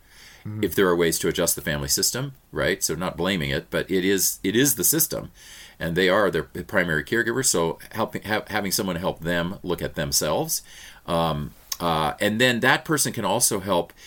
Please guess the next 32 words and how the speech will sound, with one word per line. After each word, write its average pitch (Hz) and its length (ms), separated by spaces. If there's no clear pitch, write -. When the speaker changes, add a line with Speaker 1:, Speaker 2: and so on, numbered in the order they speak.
Speaker 2:
to - 140
see 117 360
if 104 120
this - 180
is 98 100
sort 107 200
of 78 260
dual, 98 500
as 87 260
you've 87 100
said, 104 300
two 120 140
things 98 260
going 90 180
on 87 100
at 67 80
once. 98 300
One 95 300
is 90 120
some 95 200
part 95 320
of 92 100
him 82 220
doesn't 82 400
want 76 340
the - 80
contact, 69 760
while 80 380
another 107 320
part 78 260
of 71 80
him 76 320